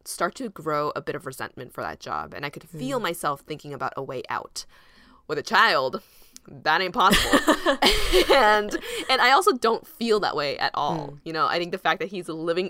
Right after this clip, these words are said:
Speaker 1: organism that relies on me for survival, I've rewired my brain to function in a way that I just gotta keep going and keep going.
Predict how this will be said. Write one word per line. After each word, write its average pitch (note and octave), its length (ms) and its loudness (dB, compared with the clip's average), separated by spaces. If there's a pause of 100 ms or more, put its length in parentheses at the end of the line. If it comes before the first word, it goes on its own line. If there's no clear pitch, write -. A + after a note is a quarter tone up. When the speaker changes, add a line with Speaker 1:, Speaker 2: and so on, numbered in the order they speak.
Speaker 1:
organism D3+ 580 -8
that - 160 -4
relies E3 640 0
on E3 120 -2
me C#3 160 -8
for C#3 200 -10
survival, C3+ 640 -6 (320)
I've D3+ 280 0
rewired D#3 580 -2
my C#3 120 -8
brain C3+ 280 -8
to C3 60 -18
function C3+ 360 -12
in C3 80 -10
a B2+ 40 -8
way C3 300 -6
that C3 220 -4 (460)
I D#3 100 -4
just C#3+ 160 -12
gotta C3+ 220 -6
keep - 340 -18
going D#2 360 -12
and - 120 -16
keep - 200 -18
going. - 420 -14